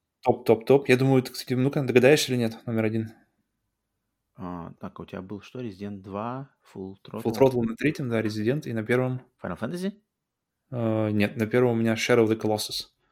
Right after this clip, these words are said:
Speaker 2: А,
Speaker 1: Потому
Speaker 2: окей,
Speaker 1: что, в, в
Speaker 2: окей,
Speaker 1: общем,
Speaker 2: да-да-да.
Speaker 1: какая у меня вообще история? Оригинал я играл, играл у тебя как раз-таки на PlayStation два,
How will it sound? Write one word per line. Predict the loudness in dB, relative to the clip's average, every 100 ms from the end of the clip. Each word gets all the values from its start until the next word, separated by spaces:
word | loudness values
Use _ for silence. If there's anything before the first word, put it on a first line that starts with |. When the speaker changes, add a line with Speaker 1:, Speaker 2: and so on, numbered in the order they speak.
| _ _ _ _ _
Speaker 2:
А, | -10 -8 -8 -10 -12 -12 -14 -14 -14 -16 -14
Speaker 1:
Потому | -4 -2
Speaker 2:
окей, |
Speaker 1:
что, | -2 -4 -6 -6 -12 -12
в, | -8 -2
в |
Speaker 2:
окей, |
Speaker 1:
общем, | -2 0 -4
Speaker 2:
да-да-да. |
Speaker 1:
какая | -4 2 4
у |
меня | 4
вообще | 2 0
история? | -2 4 6 6 2 2
Оригинал | 4 6 8 8 8
я | 8 8
играл, | 8 6 6
играл | 8 8
у | 8
тебя | 6 4 4
как | 0
раз-таки | -6 -6 -6 -6
на |
PlayStation | -4 0 0 0 4
два, | 4 4 0